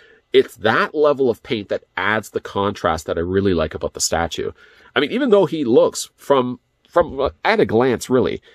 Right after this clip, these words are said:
he looks like he's a very muddy looking character. It's not until you really get him up close like this do you really see there's very fine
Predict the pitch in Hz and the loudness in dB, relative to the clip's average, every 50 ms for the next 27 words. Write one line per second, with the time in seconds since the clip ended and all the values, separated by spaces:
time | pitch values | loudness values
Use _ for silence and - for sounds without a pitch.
0 | _ _ _ _ _ 131 139 175 - - 151 135 127 110 135 139 127 117 98 85 | _ _ _ _ _ -2 0 0 2 0 -2 -2 0 0 0 2 2 0 -2 -2
1 | 85 98 107 - 127 131 123 120 120 - 131 123 113 - 117 113 120 120 - 143 | -2 -2 0 0 -2 0 0 -2 -2 -2 -8 -8 -4 0 0 0 0 0 -2 -4
2 | 151 - _ - _ _ _ _ - 123 - 156 180 220 247 233 - 214 196 160 | -4 -4 _ -20 _ _ _ _ -2 -2 0 0 -2 -2 -2 2 2 2 2 4
3 | 143 156 156 151 117 107 131 135 139 123 113 - _ _ 120 147 - - _ - | 2 2 2 0 0 0 0 0 0 -2 -4 -10 _ _ -4 -4 -4 -6 _ -8
4 | - - 135 151 156 - - - 95 82 - - 90 - - 113 98 95 101 101 | -2 2 2 2 2 0 -2 -2 -4 -2 -2 -4 -4 -2 -2 -6 -4 -4 -4 -2
5 | 143 220 240 208 131 - - - 160 139 - 95 90 95 - 85 82 80 - - | -2 -2 0 0 0 0 0 -2 2 2 2 2 2 -2 -10 -14 -14 -14 -4 2
6 | - 208 170 180 175 139 131 104 - - - - 147 147 135 110 92 92 95 | 2 2 4 4 4 4 4 2 0 -4 -2 -2 0 2 2 0 2 0 -2